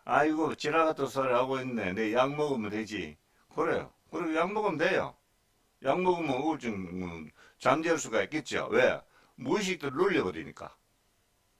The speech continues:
무의식도 눌려버리니까. 그러고 있습니다. 하여튼 이 이름의 중요성은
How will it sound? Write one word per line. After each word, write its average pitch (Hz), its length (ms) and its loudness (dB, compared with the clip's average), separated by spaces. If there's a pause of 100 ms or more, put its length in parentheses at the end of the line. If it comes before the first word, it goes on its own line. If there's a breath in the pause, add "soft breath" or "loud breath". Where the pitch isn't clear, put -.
(140)
무의식도 120 460 -8
눌려버리니까. 98 720 -8 (640)
그러고 107 220 -4
있습니다. 101 460 -6 (300 soft breath)
하여튼 156 480 2
이 143 40 -2
이름의 147 1000 -2
중요성은 127 1120 -2